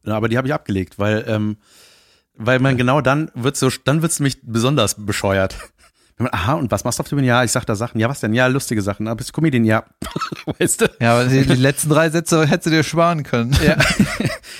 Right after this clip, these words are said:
Speaker 1: Ja,
Speaker 2: War
Speaker 1: eben.
Speaker 2: nix lustig.
Speaker 1: Also, nein, ich weiß, man hat ja so eine Scham, weil man ja auch irgendwie mit so einem Thema oder wenn man in der Öffentlichkeit steht, so ein Fass öffnet, ne? Weil, weil das ja dann auch oft, also dann, weil's einfach relativ exotisch ist,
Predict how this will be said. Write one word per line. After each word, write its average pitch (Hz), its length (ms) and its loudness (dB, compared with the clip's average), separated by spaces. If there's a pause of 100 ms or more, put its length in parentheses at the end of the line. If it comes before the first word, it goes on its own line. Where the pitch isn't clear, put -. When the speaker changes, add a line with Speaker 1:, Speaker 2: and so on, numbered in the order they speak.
Speaker 1:
Ja, 120 160 4
Speaker 2:
War 156 80 4
Speaker 1:
eben. 165 100 4
Speaker 2:
nix 120 160 -4
lustig. 110 180 -2
Speaker 1:
Also, 139 240 2
nein, 156 200 2
ich - 120 -4
weiß, 143 200 2
man 123 100 0
hat 143 140 -2
ja 143 40 4
so 131 80 0
eine 127 80 2
Scham, 143 200 -2
weil 135 80 2
man 127 120 2
ja 120 60 4
auch 117 160 0
irgendwie 131 440 -2
mit 120 120 0
so 127 80 -4
einem 120 120 -2
Thema 127 340 -2
oder 113 160 0
wenn 104 80 0
man 107 100 2
in 98 80 0
der 95 80 -2
Öffentlichkeit 110 600 -6
steht, 110 220 -4
so 107 60 0
ein 98 60 0
Fass - 360 -6
öffnet, 85 380 -6
ne? 127 280 -2 (600)
Weil, 104 340 0 (380)
weil 113 220 0
das 120 160 -4
ja 113 100 0
dann 113 180 -2
auch 127 300 -4
oft, - 340 -4
also 85 320 -10 (600)
dann, 98 380 -6 (600)
weil's 98 480 -8
einfach 104 420 -2
relativ 92 540 -6
exotisch 113 560 -4
ist, - 180 -6